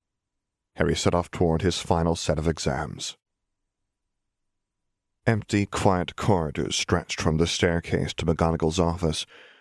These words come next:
He pushed the door open with a creak and stepped in. Dumbledore, McGonagall, Professor Tofty, and a sheepish Professor Slughorn waited within. "Harry." Dumbledore clapped his bright gloves together.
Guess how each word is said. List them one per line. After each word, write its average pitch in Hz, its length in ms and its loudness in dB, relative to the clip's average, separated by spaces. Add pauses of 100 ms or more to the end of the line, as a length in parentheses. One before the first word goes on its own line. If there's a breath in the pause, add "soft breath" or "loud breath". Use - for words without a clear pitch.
(400 loud breath)
He 107 120 2
pushed - 300 0
the 95 60 2
door 95 280 4
open 85 240 0
with 87 140 2
a 87 40 0
creak - 380 0
and 76 140 0
stepped - 380 0
in. 82 260 2 (720)
Dumbledore, 92 440 0
McGonagall, 80 640 2
Professor 85 320 0
Tofty, 90 560 0
and 78 120 2
a 85 60 2
sheepish - 520 0
Professor 85 320 0
Slughorn - 760 -2
waited 78 300 -2
within. 80 440 0 (800)
"Harry." - 460 0 (680)
Dumbledore 76 320 2
clapped - 320 -2
his 80 140 -2
bright - 300 0
gloves 87 300 2
together. 82 380 0